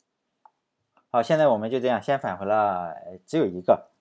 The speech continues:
就一个那个什么东西，呃，就我们比如说现在就，就去 YouTube 上去抓东西，就抓回来了一个，因此呢，在这个，在这个我们的 app 里呢，就显示一个，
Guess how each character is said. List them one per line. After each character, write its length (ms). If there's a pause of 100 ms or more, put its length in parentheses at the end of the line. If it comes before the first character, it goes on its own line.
就 120
一 200
个 140
那 140
个 100
什 140
么 80
东 160
西， 160 (760)
呃， 520 (2250)
就 140
我 120
们 360
比 80
如 80
说 160
现 180
在 100
就， 220
就 160
去 200
YouTube 360
上 160
去 140
抓 320
东 220
西， 140
就 120
抓 160
回 100
来 80
了 160
一 140
个， 240 (380)
因 120
此 120
呢， 120
在 140
这 100
个， 320 (960)
在 100
这 80
个 120
我 100
们 120
的 300
app 220
里 120
呢， 140
就 140
显 180
示 120
一 100
个， 240